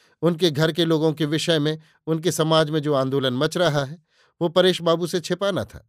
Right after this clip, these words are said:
इसके लिए उन्हें कभी-कभी बड़ी चिंता करनी पड़ती है। विनय के प्रति ललिता के मन का भाव खिंच गया है। इस संबंध में यदि उनके मन में संदेह न होता,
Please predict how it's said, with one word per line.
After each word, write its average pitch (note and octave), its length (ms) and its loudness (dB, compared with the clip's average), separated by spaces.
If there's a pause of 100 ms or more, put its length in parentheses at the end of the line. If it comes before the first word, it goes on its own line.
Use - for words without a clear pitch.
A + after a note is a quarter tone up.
(680)
इसके F3+ 280 2
लिए F#3+ 120 6
उन्हें F3+ 220 4
कभी-कभी D#3+ 500 2
बड़ी D#3 220 0
चिंता C3+ 320 -4
करनी D3 300 -4
पड़ती G#2 320 -8
है। C2+ 140 -18 (720)
विनय D#3+ 300 2
के D3+ 80 -4
प्रति D3+ 300 -4
ललिता D3+ 380 2
के D3 120 -4
मन D3 160 0
का C#3+ 120 -4
भाव B2+ 240 0
खिंच D#3 260 -10
गया D#3 180 0
है। D3+ 100 -6 (420)
इस E3 140 -4
संबंध F3 380 2
में F3 220 2
यदि E3 180 2
उनके D#3+ 260 -2
मन D#3 160 0
में D3+ 260 -2 (240)
संदेह D3 460 0
न C3 80 -2
होता, D#3+ 380 0